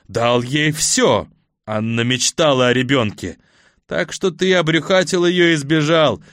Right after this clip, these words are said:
Благодетель, спасибо тебе. Сколько лет она пыталась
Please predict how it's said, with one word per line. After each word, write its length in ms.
Благодетель, 880
спасибо 800
тебе. 460
Сколько 560
лет 260
она 220
пыталась 600